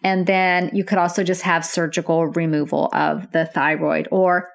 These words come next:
partial removal of the thyroid. So, uh, patients with goiter,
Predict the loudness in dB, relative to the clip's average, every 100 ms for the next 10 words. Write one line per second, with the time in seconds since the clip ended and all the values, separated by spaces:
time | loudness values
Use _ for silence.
0 | _ -8 0 0 0 -2 -2 0 0 0
1 | -2 -2 -2 -4 -4 -6 -2 -2 0 -2
2 | -4 -6 -8 -16 -14 -4 2 4 4 2
3 | -2 -12 -6 -2 0 0 0 0 -2 -4
4 | -8 0 2 4 4 4 4 2